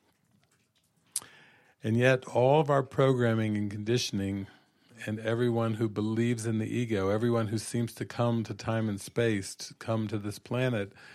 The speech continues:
has an unconscious belief in the reality of the images and the reality of this belief in separation from God.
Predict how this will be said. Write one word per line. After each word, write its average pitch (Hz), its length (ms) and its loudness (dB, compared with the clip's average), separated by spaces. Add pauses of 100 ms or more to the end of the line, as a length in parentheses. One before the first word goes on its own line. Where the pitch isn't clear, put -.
(260)
has 117 200 0
an 117 120 -2
unconscious 117 720 -2
belief 107 540 -2
in 104 180 -4
the 107 80 -2
reality 117 680 2
of 110 140 0
the 117 140 2
images 107 580 -2 (560)
and 104 220 -4
the 104 180 -6 (440)
reality 110 920 2 (460)
of 98 160 -4
this 104 200 -4
belief 110 520 -2
in 104 120 0
separation 107 760 0
from 101 220 -4
God. 107 400 0